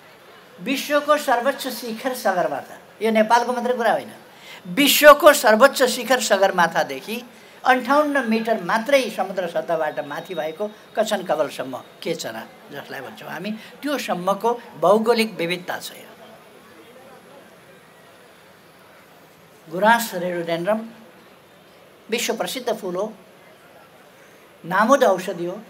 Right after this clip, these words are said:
लेक लाग्ने बिमारीको त धेरै ठुलो औषधि मानिन्छ। तिब्बत गयो भने गुराँसको फुलको झोल औषधि भनेर दिन्छ, त्यही यत्रो सिसीमा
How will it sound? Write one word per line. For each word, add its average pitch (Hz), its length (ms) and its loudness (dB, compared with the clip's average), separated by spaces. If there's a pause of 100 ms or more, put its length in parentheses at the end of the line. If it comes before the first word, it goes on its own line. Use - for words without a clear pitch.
(1200)
लेक 214 260 0
लाग्ने 208 360 4
बिमारीको 180 440 0
त 175 120 -4 (840)
धेरै 214 260 -2
ठुलो 202 200 -4
औषधि 165 320 -4
मानिन्छ। 151 380 -12 (840)
तिब्बत 262 300 0
गयो 220 260 4
भने 202 240 -4 (640)
गुराँसको 226 440 0
फुलको 208 380 -6
झोल 175 260 -4 (1000)
औषधि 190 340 -8
भनेर 160 300 -10
दिन्छ, 170 240 -14
त्यही 170 600 -14
यत्रो 208 200 -12
सिसीमा 185 340 -16